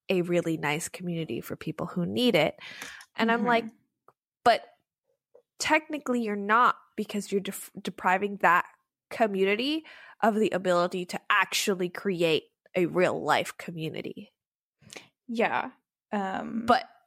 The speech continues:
Speaker 1: I don't know. I, like, I definitely know that there, you can totally meet people over the internet and stuff like that.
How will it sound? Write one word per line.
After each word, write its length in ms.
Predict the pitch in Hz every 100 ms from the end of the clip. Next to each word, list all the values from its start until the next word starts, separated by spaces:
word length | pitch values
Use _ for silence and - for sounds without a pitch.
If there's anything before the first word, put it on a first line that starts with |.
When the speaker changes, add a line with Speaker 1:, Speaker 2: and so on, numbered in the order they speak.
| _ _ _ -
Speaker 1:
I 120 | 202
don't 140 | 180
know. 260 | 175 139 170 -
I, 260 | - 208 -
like, 340 | 214 208 202 -
I 120 | 196
definitely 340 | 208 208 208 202
know 120 | 196
that 160 | 190
there, 120 | 180 175
you 240 | 196 190
can 260 | - 202 185
totally 400 | - 214 196 190
meet 200 | 185 -
people 260 | 202 190
over 180 | 185 180
the 120 | 175
internet 560 | - 285 254 247 233 -
and 140 | 226
stuff 300 | - 226 226
like 220 | 220 220
that. 340 | - 214 214